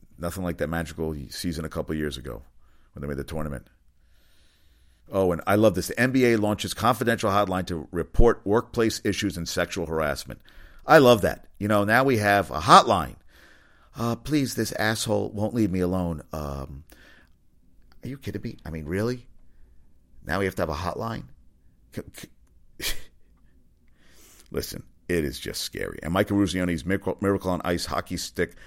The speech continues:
sells for two hundred ninety thousand dollars. That was, I remember that was great.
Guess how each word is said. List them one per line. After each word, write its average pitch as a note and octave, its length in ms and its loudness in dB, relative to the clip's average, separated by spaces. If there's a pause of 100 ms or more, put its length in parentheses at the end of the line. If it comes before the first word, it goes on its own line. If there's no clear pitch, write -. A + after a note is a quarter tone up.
(120)
sells E2+ 260 0
for - 80 -6
two E2+ 120 -6
hundred D#2 180 -4
ninety C#2 180 -4
thousand B1 480 -4
dollars. G#1 480 -10 (680)
That G#1 140 -2
was, C2+ 220 -8 (600)
I E2+ 40 0
remember G2 260 -2
that E2+ 120 0
was E2 100 -4
great. - 280 -2